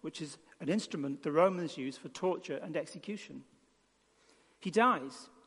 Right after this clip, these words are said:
and it's a shocking and terrible death, an appalling death, an appalling ending.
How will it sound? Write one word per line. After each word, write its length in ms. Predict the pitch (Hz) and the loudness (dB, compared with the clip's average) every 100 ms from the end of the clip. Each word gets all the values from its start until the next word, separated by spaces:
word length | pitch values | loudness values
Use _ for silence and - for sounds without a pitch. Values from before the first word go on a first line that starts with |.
| _ | _
and 100 | 185 | -6
it's 140 | 175 175 | -6 -6
a 40 | |
shocking 440 | - 214 - 170 | -4 -2 -2 -2
and 80 | 156 | -2
terrible 380 | 143 175 165 156 | -2 0 0 0
death, 320 | 139 170 139 - | -2 -2 -4 -8
an 100 | 160 | -8
appalling 460 | 131 175 196 147 131 | -6 -2 0 0 -4
death, 260 | 117 - - - _ _ _ _ _ _ _ _ - | -8 -14 -20 -20 _ _ _ _ _ _ _ _ -6
an 120 | 170 | -4
appalling 420 | 156 185 185 180 | -2 0 0 0
ending. 400 | 170 185 143 120 | -2 -2 -6 -8